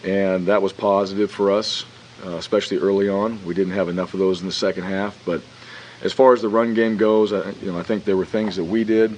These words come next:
There were, there were some assignment errors in there. There were things that they were doing. Uh, so it just wasn't consistent enough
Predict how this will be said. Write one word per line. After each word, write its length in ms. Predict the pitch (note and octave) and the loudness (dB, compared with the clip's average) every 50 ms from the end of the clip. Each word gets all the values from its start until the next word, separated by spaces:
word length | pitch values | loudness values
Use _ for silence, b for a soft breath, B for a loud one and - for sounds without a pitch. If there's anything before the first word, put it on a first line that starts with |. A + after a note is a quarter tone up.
| - - - | -12 -14 -8
There 120 | - F#2+ F#2 | -6 -4 -2
were, 120 | F#2 F#2 | -2 -2
there 180 | E2 F#2+ F#2+ F#2+ | -2 -2 -2 0
were 80 | F2+ | -2
some 220 | - - G#2+ F#2+ F2 | -2 -2 -4 -4 -2
assignment 480 | E2 - - G#2+ G#2 G#2+ G#2+ G#2 G#2 | -2 -2 0 0 0 0 0 -2 0
errors 420 | G#2+ G#2 G#2 G#2 G#2 G#2 G2+ G2 - | 0 2 2 4 4 2 2 -2 -4
in 200 | G2 G2+ G#2 G2+ | -6 -4 -2 0
there. 380 | G2+ G#2 G#2 G#2+ G#2+ G#2 G2+ | 0 0 0 2 0 0 0
There 100 | F#2 F2 | 0 -2
were 80 | E2 D#2+ | -4 -4
things 300 | - - G#2 G#2+ G2 F2+ | -4 -4 -4 -4 -4 -6
that 100 | E2 - | -4 -2
they 160 | G#2+ G2+ G#2 | 0 0 2
were 120 | G2+ G2+ | 0 0
doing. 400 | G2 G#2+ G#2 G#2 G#2 G2+ G#2 G#2 - B B B B B B B B B B - | -2 -2 -2 0 -2 -2 -4 -6 -8 B B B B B B B B B B -10
Uh, 160 | F#2+ F#2 G2 G2 | -6 -4 -4 -2
so 180 | - - A#2 | 0 0 0
it 40 | A2+ | 2
just 200 | G#2+ C3+ B2+ - | 0 -2 0 2
wasn't 280 | C#3 C3+ A2 B2 G#2+ - | 2 2 2 0 -6 -6
consistent 520 | A#2 G2 - - A2+ A2 - - G2+ F2+ | -8 -6 -2 -2 -2 -2 -4 -6 -8 -6
enough 320 | E2+ E2+ D#2+ D2 - - | -6 -8 -8 -10 -12 -18